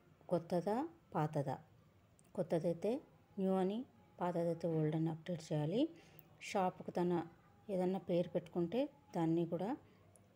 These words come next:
ఎంటర్ చేయాలి. చేయూత ఆసరా రుణం పొందకముందు తనకు ఈ షాప్ ద్వారా వారానికి ఎంత సేల్స్ జరిగేది అన్న సరాసరి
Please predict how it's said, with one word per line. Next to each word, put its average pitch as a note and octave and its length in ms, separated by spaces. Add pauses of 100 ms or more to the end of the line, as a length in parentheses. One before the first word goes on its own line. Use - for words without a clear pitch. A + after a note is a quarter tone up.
(240)
ఎంటర్ F3 380
చేయాలి. E3+ 440 (3000)
చేయూత A#3 500 (120)
ఆసరా G#3+ 380
రుణం G#3 300
పొందకముందు F#3+ 680 (400)
తనకు G3+ 360 (340)
ఈ G#3+ 60
షాప్ F#3 340
ద్వారా G3+ 300 (460)
వారానికి A3 440
ఎంత G3 180
సేల్స్ F#3+ 380
జరిగేది F#3+ 480 (1040)
అన్న G3+ 200
సరాసరి F#3 580